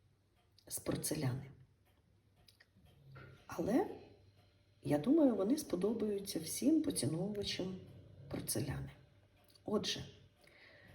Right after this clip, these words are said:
ви бачите, на дворі осінь,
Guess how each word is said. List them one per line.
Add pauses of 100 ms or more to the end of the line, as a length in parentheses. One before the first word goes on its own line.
(2250)
ви
бачите, (1300)
на
дворі
осінь,